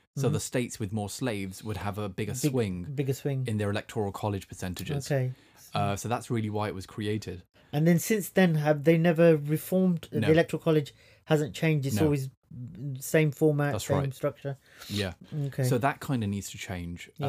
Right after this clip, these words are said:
Speaker 1: uh, because unfortunately the Electoral College does not work, uh, um, uh, representatively.
Speaker 2: Mm-hmm.
Speaker 1: And I forgot his name. I think his name is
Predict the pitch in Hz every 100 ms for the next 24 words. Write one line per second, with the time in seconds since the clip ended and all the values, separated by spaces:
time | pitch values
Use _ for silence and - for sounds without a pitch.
0 | 135 98 110 - 117 - - 104 139 139
1 | - 127 110 110 107 - 127 110 - 113
2 | 104 92 - 101 113 - 101 101 98 -
3 | - _ - 98 98 - _ - 101 98
4 | 92 92 92 92 - 90 101 95 - 110
5 | 131 - _ 151 131 156 180 _ 123 117
6 | 120 127 123 127 139 151 123 117 117 110
7 | 107 139 156 135 117